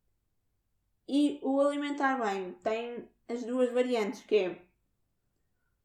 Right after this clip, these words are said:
às vezes só comer porcarias ou às vezes realmente não me alimentar nada de jeito. E eu tenho noção destes maus hábitos, eu tenho noção de que, hum, é, é, é principalmente quando estou, hum,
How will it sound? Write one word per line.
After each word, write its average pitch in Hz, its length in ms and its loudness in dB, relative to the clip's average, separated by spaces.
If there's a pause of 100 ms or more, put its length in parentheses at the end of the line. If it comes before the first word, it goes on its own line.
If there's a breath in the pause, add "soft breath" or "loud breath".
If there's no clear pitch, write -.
(100)
às 226 160 2
vezes 240 200 -2
só 208 120 2
comer 208 300 -4
porcarias 233 800 -2
ou 247 140 -2
às 240 200 2
vezes 240 240 0
realmente 247 520 -2
não 247 120 0
me 240 60 -4
alimentar 240 480 -2
nada 233 220 -4
de 233 100 -12
jeito. 214 340 -4 (840)
E 254 80 0
eu 277 100 0
tenho 294 200 0
noção 277 280 -4
destes 247 240 -4
maus 247 280 -2
hábitos, 202 340 -2
eu 196 80 -4
tenho 208 200 -4
noção 214 300 -4
de 214 80 -10
que, 208 340 0
hum, 202 400 -10 (1900)
é, 220 60 0
é, 233 420 0
é 240 100 0
principalmente 277 480 -2
quando 262 200 -4
estou, 262 360 -2
hum, 247 380 -6